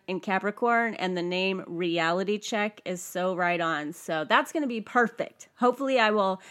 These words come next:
I will get to indulge in that before the new year.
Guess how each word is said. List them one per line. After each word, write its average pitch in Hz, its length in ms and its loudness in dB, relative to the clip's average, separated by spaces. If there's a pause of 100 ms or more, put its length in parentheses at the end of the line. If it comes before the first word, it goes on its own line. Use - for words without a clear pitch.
(140)
I 196 120 0
will 196 80 2
get 202 200 0
to 214 140 0
indulge 196 640 0
in 190 160 -2
that 170 300 -2
before 175 520 -4 (520)
the 202 100 2
new 202 160 4
year. 151 460 -4